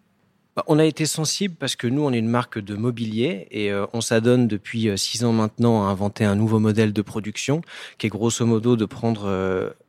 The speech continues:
le déchet comme matière, comme matière première qu'on met au début d'un nouveau cycle de production chez nous.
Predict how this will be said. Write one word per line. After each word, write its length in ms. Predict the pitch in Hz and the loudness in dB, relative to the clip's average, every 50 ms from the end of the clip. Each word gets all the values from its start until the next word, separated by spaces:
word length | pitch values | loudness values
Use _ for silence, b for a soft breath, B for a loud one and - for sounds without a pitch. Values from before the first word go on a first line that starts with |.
| _ _ _ | _ _ _
le 160 | 135 120 120 | 0 2 2
déchet 400 | 117 117 131 131 - - 135 127 | 4 4 2 4 4 2 2 2
comme 180 | - 120 107 110 | 2 2 2 2
matière, 460 | 110 110 104 - - 120 113 113 - | 2 0 0 0 2 2 2 0 0
comme 280 | - 110 104 110 110 - | -2 -2 -2 -2 -4 -4
matière 260 | 113 113 - - 101 - | -2 -2 -2 -2 -4 -4
première 480 | - - 107 110 113 139 170 165 - - B B B B B B B B B B B B | -4 -6 -4 -2 -2 -2 -4 -6 -10 -16 B B B B B B B B B B B B
qu'on 140 | - - 117 | -4 -2 0
met 140 | 113 117 113 | 2 4 2
au 80 | 110 110 | 2 2
début 320 | 104 117 110 107 120 120 | 2 0 0 2 0 0
d'un 100 | 113 107 | 0 0
nouveau 220 | 107 104 101 104 | -2 -2 -2 -2
cycle 320 | 101 - - - 139 123 117 | -2 -2 -2 -2 -2 -2 -2
de 100 | 117 107 | -2 -4
production 500 | - - 107 98 101 104 - - 110 107 | -2 -4 -6 -6 -6 -6 -6 -6 -4 -4
chez 160 | - - 101 | -4 -4 -4
nous. 180 | 95 123 160 | -6 -6 -6